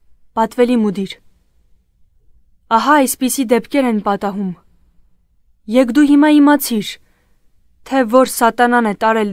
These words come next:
դրանց ապրանքները։ Ես հավատացած եմ, որ ավազակները մեր կողմերի քրդերից չեն լինելու։ Ես սաստիկ պատժում եմ ավազակներին։ Իմ երկյուղից ոչ ոք չի համարձակվի այսպիսի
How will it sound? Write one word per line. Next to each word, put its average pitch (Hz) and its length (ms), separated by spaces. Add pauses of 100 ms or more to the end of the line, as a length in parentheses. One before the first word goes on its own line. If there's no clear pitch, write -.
դրանց 208 320
ապրանքները։ 202 540 (1160)
Ես 233 240
հավատացած 220 720
եմ, 196 60 (640)
որ 233 180 (100)
ավազակները 247 720
մեր 214 140 (100)
կողմերի 247 380 (100)
քրդերից 240 480
չեն 262 320
լինելու։ 202 380 (1600)
Ես 240 220
սաստիկ - 460 (100)
պատժում 254 460
եմ 214 140
ավազակներին։ 202 680 (1800)
Իմ 254 200
երկյուղից 254 680 (340)
ոչ 254 220 (100)
ոք 311 160
չի 320 220
համարձակվի 233 640
այսպիսի 226 440